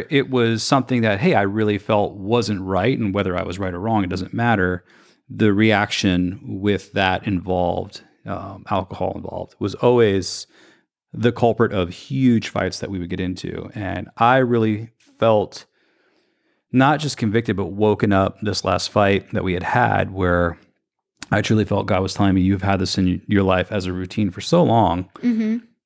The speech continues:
Speaker 1: And what has it ever done positively in your life? Has it ever served anything positive in your life?" And I'm
Speaker 2: Yeah.
Speaker 1: not just saying going out and grabbing drinks with friends and whatever, blah, blah, blah.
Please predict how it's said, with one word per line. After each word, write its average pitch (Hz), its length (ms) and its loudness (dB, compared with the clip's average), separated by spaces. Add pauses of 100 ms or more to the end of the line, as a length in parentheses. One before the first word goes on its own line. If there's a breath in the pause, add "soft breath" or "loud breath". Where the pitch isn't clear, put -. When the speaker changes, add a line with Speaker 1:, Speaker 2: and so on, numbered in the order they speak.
(280)
Speaker 1:
And 107 420 2
what 120 160 4
has 123 80 0
it 113 140 -2
ever 101 180 -2
done 92 340 0
positively 90 800 -4
in 92 60 -6
your 87 100 -8
life? 87 220 -8
Has 104 120 -2
it 113 80 -2
ever 127 280 2
served 107 340 0
anything 101 240 0
positive 92 380 -2
in 92 80 -2
your 90 100 -2
life?" 92 300 -4
And 233 80 2
I'm 135 60 4
Speaker 2:
Yeah. 135 80 6
Speaker 1:
not 131 80 4
just 120 140 0
saying 110 200 4
going 98 260 2
out 92 180 0
and 101 80 -6
grabbing 90 260 -4
drinks 90 220 -6
with - 120 -10
friends 87 320 -8
and 92 100 -8
whatever, - 240 -14
blah, 107 140 -12
blah, 98 100 -10
blah. 90 300 -10